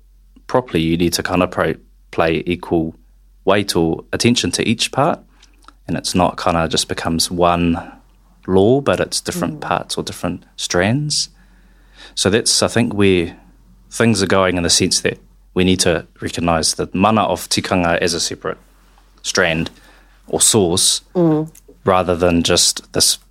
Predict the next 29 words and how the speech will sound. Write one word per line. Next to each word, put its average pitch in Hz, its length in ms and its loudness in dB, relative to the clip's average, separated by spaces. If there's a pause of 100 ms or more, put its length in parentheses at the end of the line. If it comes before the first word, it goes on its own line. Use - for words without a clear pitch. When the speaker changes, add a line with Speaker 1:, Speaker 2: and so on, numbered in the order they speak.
Speaker 1:
idea 82 460 -4
that 85 200 -4
can - 200 -10
come 90 280 0
into 82 200 -4
the 92 100 -8
common 85 420 -2
law 85 280 0 (640)
and 85 160 -2
be 85 120 2
weighed 85 300 2
up 80 220 0
alongside 82 720 2 (260)
European 85 440 -6
values. 82 400 -2
'Cause - 160 -4
I - 40 -6
think - 180 0
when 90 140 4
that 87 140 0
weighing 90 340 2
happens, 90 400 -2
it's - 180 -4
always 90 280 2
the 90 100 -2
European 87 420 0
ideas 87 340 -2
that 90 120 -4
win, 117 260 0